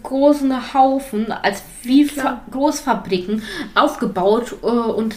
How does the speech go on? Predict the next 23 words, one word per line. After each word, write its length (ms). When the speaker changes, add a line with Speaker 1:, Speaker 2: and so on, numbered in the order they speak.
Speaker 1:
da 220
dann 440
eingeschlossen, 720
was 420
ja 280
auch 200
nicht 320
im 120
Grunde 200
genommen 240
gut 140
ist 200
für 100
den 240
ökologischen 800
Fußabdruck. 600
Speaker 2:
Nee, 400
sowieso 480
nicht. 180
Und 120
das 180
ist, 200
äh, 160